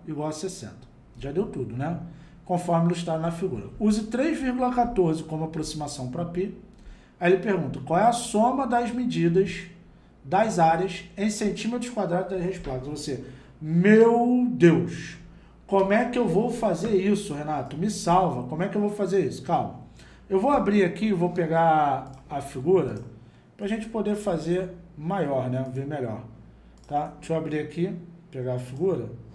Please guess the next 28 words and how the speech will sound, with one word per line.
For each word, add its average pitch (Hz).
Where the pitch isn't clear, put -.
Não, 110
não 117
era 127
isso 123
que 127
eu 117
queria 107
fazer. 156
Calma 135
aí. -
Deixa -
eu 120
deletar. 113
Não, 120
tô 113
apertando 117
errado. 127
Não 101
vai 110
deletar 120
aqui. -
Vai 95
deletar 101
aqui, 120
tá? 151
Então 160
vamos 196
lá. 127